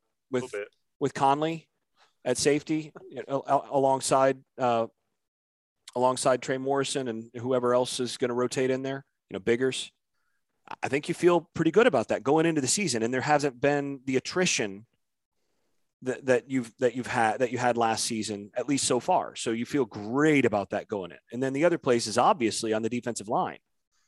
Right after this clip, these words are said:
Speaker 1: And that, that killed them against Virginia Tech two years ago and last year to some degree. They had trouble stopping them up front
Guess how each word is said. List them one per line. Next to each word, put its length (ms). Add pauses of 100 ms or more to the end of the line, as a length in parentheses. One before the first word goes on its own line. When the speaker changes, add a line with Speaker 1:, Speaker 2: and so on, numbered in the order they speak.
(180)
Speaker 1:
And 120
that, 180 (100)
that 280
killed 500
them 200
against 340
Virginia 380
Tech 420 (380)
two 160
years 300
ago 380
and 320
last 360
year 100
to 80
some 220
degree. 320
They 140
had 200
trouble 320
stopping 440
them 160
up 140
front 360